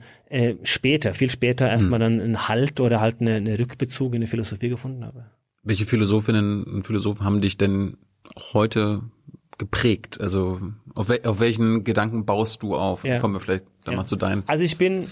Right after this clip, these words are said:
Speaker 1: ich bin da sicher sehr unter, unter, äh, äh, also ich bin sehr anders auch unterwegs als viele, der Philosophie studiert haben,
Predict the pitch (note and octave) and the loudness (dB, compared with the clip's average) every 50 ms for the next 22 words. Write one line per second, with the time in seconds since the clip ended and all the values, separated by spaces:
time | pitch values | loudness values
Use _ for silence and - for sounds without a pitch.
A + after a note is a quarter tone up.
0 | - - - D3 - - E3 E3+ F3+ F3+ F3 - E2 - - - - - D3+ D3 | -14 -12 -12 -12 -2 0 2 2 4 2 0 -2 -4 -10 -14 -14 -14 -4 0 2
1 | C#3 D3 D3+ D#3 D#3 D3 - - C3+ C3+ C#3 - - D#3+ D3 - D#3 C#3 C#3+ C#3 | 2 4 4 2 2 0 -2 -8 -12 -14 -14 -4 -2 -2 0 2 4 4 4 2
2 | C3 - - D3+ C#3+ B2+ A#2+ C3 C#3+ D3 C#3+ - D#3 D3+ D3+ D#3 D3 - - D#3+ | 0 -2 -4 -4 -2 -2 2 4 4 4 4 2 0 0 2 0 -2 -2 0 -2
3 | D3+ D3+ D3+ D3 C#3+ C#3 C#3 C#3 C3+ A2+ C3+ C#3+ C#3 C3+ C3 G#2 A2 C3 C3 B2+ | 0 2 4 4 6 6 4 4 2 0 0 0 0 0 -2 -4 -4 -4 -4 -4
4 | A#2+ G#2 A2+ A#2 A#2+ C3+ C3 B2 B2+ - D3 C3+ B2+ C#3 B2 - C#3+ - - - | -6 -6 -6 -8 -6 -4 -6 -6 -6 -10 -12 -4 -4 -2 2 2 2 2 2 2
5 | C3+ D3 D3+ D3+ D3 C#3+ D3 - - - - B2 C3 C#3+ C#3+ - - - D3+ C#3 | 2 4 6 6 4 4 2 0 -2 -4 0 2 2 2 2 0 -4 -4 -4 0
6 | B2+ C3+ B2 B2+ C3 C#3+ C#3 - - C3 B2+ A#2+ - - - - C#3 C3+ C3+ B2 | 2 2 4 4 4 2 2 0 -2 -2 0 -2 -2 -2 0 0 2 2 2 2
7 | C3 C3+ B2+ B2 - B2+ B2+ B2 B2 A#2+ - B2+ B2 - - A#2 B2 B2+ B2+ B2+ | 4 2 2 2 2 0 0 2 0 0 0 0 0 0 -2 2 2 2 2 2
8 | - G#2+ F2 E2+ D#2+ - | -2 -4 -4 -6 -8 -14